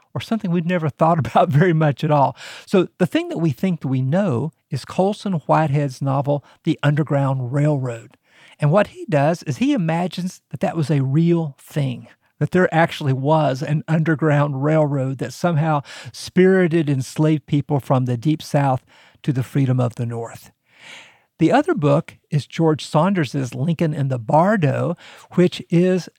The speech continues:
an imagining of the grieving of Lincoln, who loses his young son Willie in the midst of the immense suffering of the American Civil War.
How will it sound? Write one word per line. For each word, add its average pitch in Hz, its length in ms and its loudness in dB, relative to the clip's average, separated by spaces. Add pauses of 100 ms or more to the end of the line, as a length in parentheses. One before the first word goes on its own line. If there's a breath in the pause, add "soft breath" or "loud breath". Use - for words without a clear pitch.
(120)
an 156 140 2
imagining 202 760 0 (100)
of 160 340 -2
the 160 240 -2
grieving 185 720 0
of 147 200 -2
Lincoln, 151 480 -2 (340 loud breath)
who 151 300 0
loses 170 560 0
his 127 240 -2
young 160 280 0
son 147 400 -2
Willie 156 520 0
in 190 140 0
the 202 100 2
midst 196 600 -2
of 160 140 -2
the 170 200 -2
immense 185 520 0
suffering 143 800 -2 (320 loud breath)
of 143 140 2
the 151 100 4
American 147 560 2
Civil 127 400 -2
War. 131 320 -2